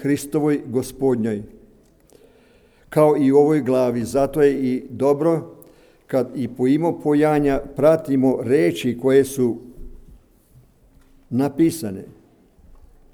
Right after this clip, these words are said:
i uklapamo ih zajednički sa ovim stihovima blagodati Gospodnje. Ovo nije nama nepoznata glava, mnogo je puta čitana i čita se i dobro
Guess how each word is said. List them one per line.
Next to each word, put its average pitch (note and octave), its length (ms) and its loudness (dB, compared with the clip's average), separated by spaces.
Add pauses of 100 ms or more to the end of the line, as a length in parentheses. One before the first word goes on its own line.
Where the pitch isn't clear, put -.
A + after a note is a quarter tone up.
(960)
i A#2 120 -4
uklapamo D3 680 0
ih B2 160 0
zajednički C3+ 800 -2
sa C3 200 -6
ovim D#3+ 200 0
stihovima C3+ 720 -4 (1000)
blagodati A#2+ 600 0
Gospodnje. G#2 640 -8 (1400)
Ovo D3+ 280 4
nije D#3+ 560 0
nama D3 460 -2
nepoznata B2 840 -2
glava, C3+ 420 0
mnogo C3+ 440 2
je B2 180 0
puta C3 280 -4
čitana D3 560 0
i A2+ 200 -6
čita C#3 380 -2
se C#3 180 -2
i A#2+ 200 -4
dobro C#3+ 500 0